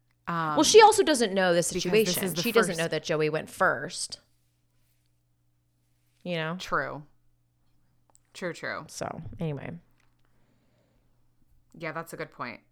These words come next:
Speaker 1: Um, so that's true. This is the listening side of the door.
Speaker 2: <laughs>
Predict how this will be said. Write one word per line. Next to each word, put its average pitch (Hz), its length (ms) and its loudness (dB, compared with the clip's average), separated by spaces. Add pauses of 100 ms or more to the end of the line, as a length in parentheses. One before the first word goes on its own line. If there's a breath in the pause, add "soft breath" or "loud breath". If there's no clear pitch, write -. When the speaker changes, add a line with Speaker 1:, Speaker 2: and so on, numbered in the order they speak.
(280)
Speaker 1:
Um, 160 500 -4 (640 soft breath)
so 185 880 -4
that's 170 200 -8
true. - 240 -8 (360)
This 214 180 -2
is 165 120 -6
the 160 80 -8
listening 285 560 -2
side 175 280 -4
of 147 140 -10
the 147 100 -10
door. - 400 -12
Speaker 2:
<laughs> 202 60 -14